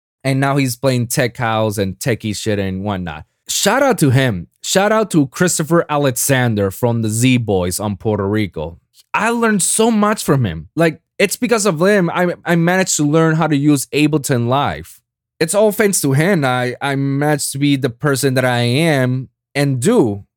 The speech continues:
because I basically go over here and he just mentored me.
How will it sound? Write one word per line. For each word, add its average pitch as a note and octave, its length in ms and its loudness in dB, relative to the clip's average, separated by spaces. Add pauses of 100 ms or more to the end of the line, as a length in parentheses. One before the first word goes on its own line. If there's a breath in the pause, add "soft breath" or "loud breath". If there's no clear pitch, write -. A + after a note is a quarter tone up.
(100)
because C#3 280 0
I D#3 220 2
basically F3+ 560 0
go D3+ 420 2
over B2 220 2
here A2 220 0
and C3 180 0
he D3 120 0
just C3+ 300 -2
mentored B2 500 -2
me. E2 260 -12